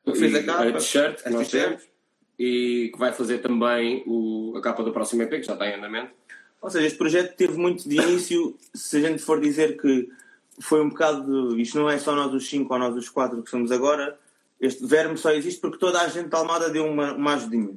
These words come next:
Speaker 2: É um bocado esse clichê mesmo.
Speaker 1: Deu, é, é verdade. Toda a gente da Almada deu uma ajudinha, é, toda a gente é amigo de toda a gente, toda a gente tem muito daquele espírito daqui do ajuda o amigo e tá, e faz a cena, e faz a cena
Speaker 2: O próprio
Speaker 1: acontecer.
Speaker 2: estúdio onde nós ensaiamos sempre desde a nossa existência, que é o Almada Studios, do grande Emílio.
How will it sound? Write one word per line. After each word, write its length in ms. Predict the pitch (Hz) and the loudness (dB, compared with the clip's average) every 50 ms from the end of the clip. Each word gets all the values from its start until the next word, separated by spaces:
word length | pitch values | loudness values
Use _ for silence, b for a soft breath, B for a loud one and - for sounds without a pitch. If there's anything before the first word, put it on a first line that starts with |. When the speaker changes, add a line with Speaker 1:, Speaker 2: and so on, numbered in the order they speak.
| - - | -8 -4
Speaker 2:
É 60 | - | -2
um 80 | - | -2
bocado 260 | 139 - - 131 120 123 | -2 0 0 -2 0 -2
esse 160 | 117 - - | -4 -6 -6
clichê 340 | 123 117 110 - 123 110 104 | -6 -6 -2 -2 -2 -2 -2
mesmo. 240 | 104 101 92 - | -4 -8 -8 -4
Speaker 1:
Deu, 240 | 117 127 139 135 127 - | 0 2 2 2 2 0
é, 320 | 131 131 123 120 117 123 | 0 2 2 2 2 2
é 100 | 127 127 | 0 0
verdade. 320 | 123 123 123 123 123 104 - | -2 -4 -4 -2 -2 -2 -2
Toda 140 | 117 113 120 | -2 -2 -2
a 40 | |
gente 120 | 127 135 127 | -2 -2 -2
da 80 | 147 | -2
Almada 240 | 147 151 156 156 156 | 0 0 2 0 0
deu 100 | 156 165 156 | 0 -2 -2
uma 140 | 160 160 | -2 -2
ajudinha, 320 | 156 156 156 170 196 202 185 | -2 -2 -6 -10 -10 -10 -8
é, 160 | 175 160 151 | -6 -6 -6
toda 200 | - 160 151 156 | -4 -4 -4 -4
a 40 | 156 | -4
gente 160 | 151 139 160 | -6 -6 -6
é 40 | 151 | -8
amigo 180 | 151 156 151 147 | -8 -8 -16 -20
de 60 | _ | _
toda 180 | - 151 139 139 | -14 -10 -8 -8
a 60 | 139 131 | -8 -8
gente, 280 | 123 147 165 165 160 160 - | -8 -10 -12 -12 -14 -16 -14
toda 160 | 151 147 143 | -8 -4 -2
a 60 | 143 139 | -2 -2
gente 200 | 139 139 139 - _ _ _ - | -4 -10 -14 -14 _ _ _ -2
tem 100 | 151 151 | 0 0
muito 220 | 156 165 165 160 | 0 0 0 0
daquele 240 | 156 151 - 156 156 | -2 -2 0 -2 -2
espírito 400 | 156 - - 165 156 151 - - | -2 -2 -4 0 0 0 0 0
daqui 240 | 151 147 - 160 147 | -2 0 0 0 2
do 120 | 135 139 | 2 2
ajuda 280 | 139 131 131 135 143 147 | 2 2 2 2 4 4
o 80 | 143 | 4
amigo 280 | 135 139 151 160 170 147 139 | 2 0 0 -2 -2 0 0
e 80 | 135 | 0
tá, 340 | 135 139 131 127 123 120 120 B B B B B B B - | 2 2 2 2 0 0 -2 B B B B B B B 4
e 100 | 131 131 | 4 4
faz 240 | 131 151 139 131 | 6 4 2 2
a 60 | 135 135 | 0 -2
cena, 280 | - - 160 160 156 | 0 0 0 2 2
e 60 | 147 143 | 0 0
faz 180 | 143 135 131 | 0 -2 -2
a 20 | 127 | -2
cena 240 | - 147 139 135 135 | -2 -2 -2 0 0
Speaker 2:
O 40 | |
próprio 200 | 135 147 127 131 | 2 2 2 2
Speaker 1:
acontecer. 180 | 123 - 135 120 120 | 4 4 2 2 2
Speaker 2:
estúdio 280 | - 139 131 131 131 | 0 0 2 4 4
onde 80 | 127 127 | 4 4
nós 180 | 127 123 113 123 | 4 2 2 0
ensaiamos 540 | 127 117 - 127 123 120 120 117 113 - | 0 0 2 0 0 2 2 0 0 0
sempre 300 | - 131 131 123 117 113 | 0 0 0 2 0 0
desde 240 | 113 117 113 110 113 | 0 0 0 0 0
a 20 | 113 | 0
nossa 260 | 117 113 110 - 117 | 0 0 0 0 -2
existência, 440 | 110 101 - - - 117 113 - - | -2 -2 -4 -4 -2 -2 -2 -4 -6
que 80 | - 110 | -4 -2
é 40 | |
o 20 | 107 | -2
Almada 300 | - - 85 90 104 107 | -2 0 -2 -4 -6 -6
Studios, 420 | - - - 123 123 110 117 113 - | -8 -2 0 0 2 2 0 -2 -2
do 100 | 110 98 | -2 -4
grande 300 | 113 110 110 110 104 104 | -4 -2 -4 -4 -6 -10
Emílio. 420 | 101 104 113 120 120 120 127 131 | -6 0 0 0 0 0 -8 -12